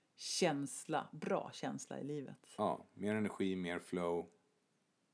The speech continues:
Speaker 1: Engagemang.
Speaker 2: Mera känsla av sammanhang.
Speaker 1: Mera feel good.
Speaker 2: Feel good, ja.
Speaker 1: Ja.
Speaker 2: Och en, en känsla av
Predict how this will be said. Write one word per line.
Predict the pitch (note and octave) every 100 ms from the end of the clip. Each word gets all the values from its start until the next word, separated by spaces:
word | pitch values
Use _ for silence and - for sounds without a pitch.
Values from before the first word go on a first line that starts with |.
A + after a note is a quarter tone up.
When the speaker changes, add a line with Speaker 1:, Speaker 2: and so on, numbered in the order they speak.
| _ _
Speaker 1:
Engagemang. | - G3 E3 D3+ C#3+ C3+ C3 A#2 - _ _ _ _
Speaker 2:
Mera | F2+ F#2 F2 E2 D#2+ - _
känsla | - - E2+ D#2 - - - - _ _
av | - -
sammanhang. | - - E2+ D2 - - - _ _ -
Speaker 1:
Mera | D3+ C3+ B2+ - - -
feel | - B3+ D#3+ B2
good. | B2+ B2+ A#2 - _ _ - -
Speaker 2:
Feel | G2 E2 D#2
good, | B1+ C2+ -
ja. | - F2 - - -
Speaker 1:
Ja. | -
Speaker 2:
Och | C3 B2+ C3+
en, | C3 - - _ _
en | C3
känsla | B2+ - D3+ B2 G#2 - C3
av | - F2+ E2+